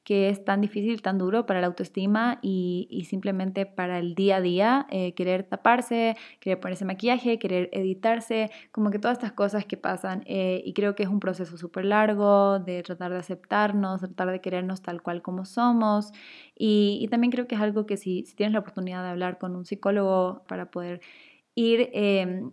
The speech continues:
estableciendo ese amor propio por ti y darte cuenta que tú eres mucho más que tu aspecto físico. O sea, por más que eso sea acné o tu peso o lo que sea, o sea,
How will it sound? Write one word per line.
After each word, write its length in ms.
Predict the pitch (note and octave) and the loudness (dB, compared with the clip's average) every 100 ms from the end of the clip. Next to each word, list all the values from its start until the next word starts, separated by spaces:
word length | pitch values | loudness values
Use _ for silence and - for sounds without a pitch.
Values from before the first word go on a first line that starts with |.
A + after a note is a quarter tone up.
| - | -8
estableciendo 540 | G#3 G3+ G3 G3+ G#3 | 2 4 6 4 2
ese 100 | A3+ | 2
amor 320 | F#3+ G3 F#3+ | 2 2 0
propio 440 | - F#3+ F#3+ A3 A3 | 2 2 4 2 2
por 280 | F#3+ F#3 - | 0 0 -2
ti 260 | G3 G3+ | 0 0
y 100 | - | 2
darte 320 | G3 F#3+ - F#3+ | 0 0 -2 -4
cuenta 320 | F#3+ F#3 F#3+ | -4 -4 -6
que 120 | G3 | -6
tú 160 | F#3 G3 | -2 0
eres 180 | G3+ F#3 | 0 2
mucho 380 | G#3+ A#3+ B3 A3 | 2 2 0 0
más 300 | F#3 G3 - | 0 -2 -6
que 160 | G3 | -6
tu 120 | - | -4
aspecto 400 | F#3+ - F#3 G3 | -4 -4 -4 -4
físico. 460 | - - - - - _ | -6 -10 -14 -16 -20 _
O 80 | F#3 | -4
sea, 300 | F#3+ F3+ E3+ - - | 0 -2 -2 -12 -4
por 140 | G#3+ | 0
más 140 | G3+ G3+ | 0 0
que 100 | G#3 | -4
eso 140 | G3+ | -2
sea 280 | G3+ G3 G3 | -2 0 0
acné 560 | G3 G#3+ G#3+ G#3 G3 - | 0 0 2 2 0 0
o 120 | G3 | -2
tu 260 | F#3+ G3 | -2 -6
peso 540 | - G3+ G#3 G#3 F#3+ - | 0 2 0 2 2 4
o 100 | G3 | 2
lo 140 | F#3+ | 2
que 140 | G3 F#3+ | -2 -6
sea, 440 | - F#3+ G3+ G3 | -2 2 4 2
o 80 | F#3+ | 2
sea, 240 | F#3+ F3+ | 0 0